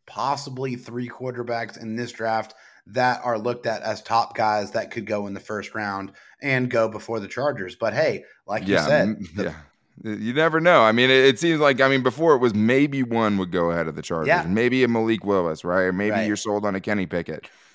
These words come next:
Speaker 2: Now it's like maybe two. Some people think three. People will get crazy. I mean, it's hard to believe more than two will go before seventeen with just the actual dudes we're talking about.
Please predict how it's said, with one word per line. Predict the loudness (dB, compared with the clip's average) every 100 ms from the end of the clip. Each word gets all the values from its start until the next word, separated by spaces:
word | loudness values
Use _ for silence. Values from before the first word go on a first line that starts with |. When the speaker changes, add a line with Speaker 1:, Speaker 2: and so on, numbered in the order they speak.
| _
Speaker 2:
Now | 2 4 4
it's | 4
like | 4
maybe | 4 0 0 -2
two. | -2 -2 0 -2 -6 _
Some | -2 0
people | 0 0 -2
think | -2 -6 -6
three. | -4 -4 -4
People | -6 -10 -6 -4
will | -2
get | -2 -4
crazy. | -2 0 0 0
I | 0
mean, | 0
it's | -2 -4
hard | 2 4 4
to | 2
believe | 0 0 0
more | 0 -2
than | -4 -6
two | -4
will | -4 -4
go | -6
before | -8 -8 -8 -4
seventeen | -4 -4 -4 -6 -6
with | -6
just | -2 -2 -2
the | -8 -6
actual | -6 -6 -8 -12
dudes | -14 -6 -2 -2 -4
we're | -4
talking | 0 0 -2 -10
about. | -14 -16